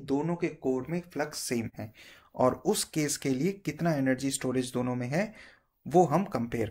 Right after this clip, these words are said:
करेंगे। तो एनर्जी की इस इक्वेशन को हम इस इक्वेशन से रिप्लेस कर सकते हैं जिसमें एल को लिखेंगे एन स्क्वायर by R और करंट को लिखेंगे phi multiplied by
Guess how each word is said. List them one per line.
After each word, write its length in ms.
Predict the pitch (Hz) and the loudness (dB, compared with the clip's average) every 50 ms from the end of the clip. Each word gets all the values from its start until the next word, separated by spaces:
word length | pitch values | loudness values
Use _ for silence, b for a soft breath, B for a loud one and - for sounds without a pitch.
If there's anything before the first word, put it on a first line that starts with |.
| - | -4
करेंगे। 380 | - - - - - - - - b b b b _ _ | -10 -10 -10 -8 -8 -10 -12 -14 b b b b _ _
तो 140 | - - - - | -18 -18 -6 -4
एनर्जी 320 | 139 139 151 160 160 - 196 | -2 0 0 -2 -2 -4 -6
की 120 | - - - 190 | -8 -2 -2 0
इस 140 | 196 - - | 0 0 -2
इक्वेशन 380 | 156 - 135 131 - - 139 135 | -2 -2 -2 -2 -2 -2 -6 -4
को 180 | - 143 143 139 | -4 -2 -4 -2
हम 300 | 131 139 143 170 208 226 - b b b b b b b _ _ _ _ _ _ _ - | 0 0 0 0 -2 -4 -8 b b b b b b b _ _ _ _ _ _ _ -2
इस 240 | 135 131 - - - - - | 0 0 0 -2 -4 -6 -8
इक्वेशन 400 | 143 131 - 135 131 131 - 139 | -8 -2 0 -2 0 0 -2 -4
से 140 | 135 - 185 | -2 -2 -2
रिप्लेस 380 | 156 131 131 - 127 123 - | -2 -2 -2 -2 -4 -4 -2
कर 120 | - 120 113 | -4 -4 -6
सकते 280 | - 117 - - 127 | -6 -8 -8 -6 -6
हैं 200 | 135 143 156 160 143 | -4 -2 -2 -2 -2
जिसमें 340 | 131 131 - - 139 135 - - | -2 -2 -2 -2 -4 -2 -2 0
एल 180 | 147 170 180 | 2 2 2
को 140 | 175 - 170 | 2 2 2
लिखेंगे 420 | 160 151 151 156 147 151 160 151 - | 2 2 0 -2 -2 -2 -2 -2 0
एन 140 | 120 120 120 | -2 0 0
स्क्वायर 360 | 120 - - - 131 127 131 131 | 0 -2 0 0 2 2 2 2
by 200 | 135 139 139 139 139 143 | 2 2 2 2 0 0
R 100 | 180 202 - B B B B B B B B _ | -2 -4 -6 B B B B B B B B _
और 260 | - 131 131 123 - - | 0 0 0 0 0 0
करंट 280 | 147 151 165 190 190 - | 2 4 4 2 2 0
को 100 | - 139 | 2 2
लिखेंगे 400 | 131 127 131 135 131 139 175 180 | 2 2 2 0 0 0 -2 -4
phi 340 | - - - - 135 143 156 175 175 | -4 -2 0 2 4 4 4 2 2
multiplied 600 | 160 135 131 131 135 131 139 135 131 131 127 - - | 2 0 0 0 -2 -2 0 2 2 0 0 0 2
by 120 | 123 123 | 2 2